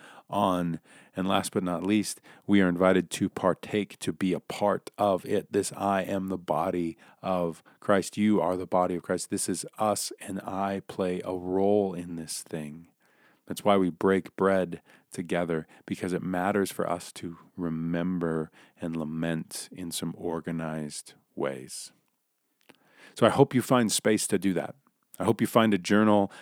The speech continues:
I hope you find a guitar, I hope you find a canvas, clay, whatever it is, that you are able to do that. I hope you have community where you can have these conversations and meals.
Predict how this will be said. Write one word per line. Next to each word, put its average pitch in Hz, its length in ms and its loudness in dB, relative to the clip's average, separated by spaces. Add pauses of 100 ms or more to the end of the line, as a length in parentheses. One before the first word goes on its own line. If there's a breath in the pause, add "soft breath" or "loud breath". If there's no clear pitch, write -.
(100 loud breath)
I - 20 -20
hope 98 80 -6
you 98 60 -2
find 101 200 4
a - 20 0
guitar, 98 420 6
I 92 40 4
hope 104 140 0
you - 60 -12
find 95 160 2
a 87 60 -2
canvas, 95 720 2
clay, 98 400 2
whatever 92 440 4
it 82 80 2
is, 80 240 2 (380 loud breath)
that 98 120 2
you 104 300 6
are 90 160 4
able 92 280 0
to - 160 -6
do 87 240 0
that. 82 180 0
I 80 80 -2
hope 110 180 2
you 98 100 0
have 95 180 0
community 90 580 0
where 80 160 0
you 82 200 -2
can 82 140 -12
have 87 240 -6
these 87 160 -6
conversations 82 760 -6
and 76 140 -6
meals. 76 400 -6